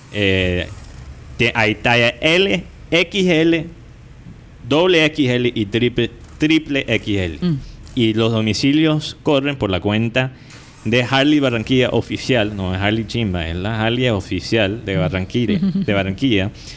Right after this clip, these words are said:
Speaker 1: que la cuenta de Instagram es arroba Harley B A Q. Y también pueden escribirle y llamar a Alejandro Lara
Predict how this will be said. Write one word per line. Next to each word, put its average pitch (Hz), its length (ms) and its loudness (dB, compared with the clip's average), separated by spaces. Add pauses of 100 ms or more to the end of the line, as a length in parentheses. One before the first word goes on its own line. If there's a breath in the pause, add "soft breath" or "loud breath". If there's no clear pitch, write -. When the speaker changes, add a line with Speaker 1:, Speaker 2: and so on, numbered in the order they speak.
(120 loud breath)
Speaker 1:
que 120 80 -4
la 104 100 2
cuenta 123 260 0
de 143 80 4
Instagram 143 560 2 (240)
es 131 220 2
arroba 151 560 4
Harley 160 400 2
B 127 320 0
A 135 240 0
Q. 131 240 0 (1040 loud breath)
Y 120 120 0
también 120 400 0
pueden 131 520 2
escribirle 117 600 0 (200)
y 107 100 -2
llamar 95 440 0
a 101 140 2
Alejandro 92 480 -2
Lara 107 420 0